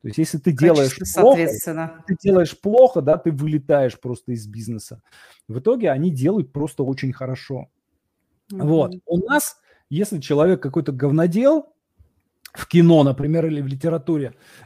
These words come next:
Speaker 1: <clears throat> тем не менее он может продолжать работать.
Speaker 2: Мгм. Ну, то есть это
Speaker 1: И у него
Speaker 2: уже, можно сказать, исторически так сложилось?
Speaker 1: Конкуренция, конкуренция небольшая.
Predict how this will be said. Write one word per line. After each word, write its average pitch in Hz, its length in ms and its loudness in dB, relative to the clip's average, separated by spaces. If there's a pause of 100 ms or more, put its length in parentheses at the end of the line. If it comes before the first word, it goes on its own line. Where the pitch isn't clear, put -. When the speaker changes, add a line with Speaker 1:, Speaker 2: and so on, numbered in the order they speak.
(100)
Speaker 1:
<clears throat> - 1040 0
тем 147 180 -4
не 147 120 -4
менее 185 260 -2
он 151 120 -4
может 139 260 -6
продолжать 147 460 -6
работать. 143 480 -8 (1080)
Speaker 2:
Мгм. 147 580 -14 (840)
Ну, - 60 -10
то - 60 -2
есть - 80 2
это 165 120 6
Speaker 1:
И - 20 8
у 196 40 6
него 220 120 6
Speaker 2:
уже, 220 200 4
можно 220 500 0
сказать, 220 280 0
исторически 240 600 0
так 196 200 -6
сложилось? 156 680 -6 (880)
Speaker 1:
Конкуренция, 185 680 4
конкуренция 175 680 4
небольшая. 135 760 0